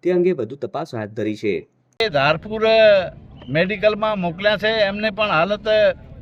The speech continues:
Speaker 2: સિરિયસ જેવી છે, એટલે આ મૃતકો જે છે એને હું દિલથી શ્રદ્ધાંજલિ આપું છું અને જે સત્તર અઢાર લોકોને ધારપુર મૂક્યા છે એને પ્રાર્થના કરું પર-, પરમાત્મા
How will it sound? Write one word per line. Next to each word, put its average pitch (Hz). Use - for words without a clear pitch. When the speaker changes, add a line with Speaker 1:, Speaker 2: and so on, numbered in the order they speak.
Speaker 2:
સિરિયસ 190
જેવી 208
છે, 226
એટલે 180
આ 202
મૃતકો 196
જે 214
છે 202
એને 208
હું 208
દિલથી 185
શ્રદ્ધાંજલિ 185
આપું 202
છું 233
અને 180
જે 208
સત્તર 190
અઢાર 190
લોકોને 196
ધારપુર 156
મૂક્યા 196
છે 175
એને 185
પ્રાર્થના 208
કરું 208
પર-, 170
પરમાત્મા 190